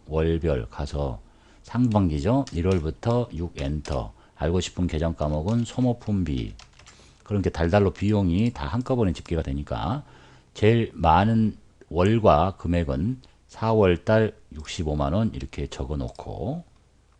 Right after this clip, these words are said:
두 번째, 오월 말 현재 받으러움 총액, 대손 충당금을 차감하기 전이래요. 충당금을 빼지 않은 받으러움의 총액, 오월 말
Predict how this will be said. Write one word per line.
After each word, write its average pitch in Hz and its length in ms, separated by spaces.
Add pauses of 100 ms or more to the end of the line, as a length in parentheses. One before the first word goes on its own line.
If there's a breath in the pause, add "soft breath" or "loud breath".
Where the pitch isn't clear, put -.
(1120)
두 110 100
번째, 101 520 (520 loud breath)
오월 139 260
말 110 200
현재 117 240
받으러움 110 680
총액, - 340 (460 soft breath)
대손 123 280
충당금을 135 580
차감하기 131 580
전이래요. 82 680 (560)
충당금을 131 600
빼지 120 240
않은 85 360
받으러움의 87 640
총액, 104 380
오월 107 260
말 92 340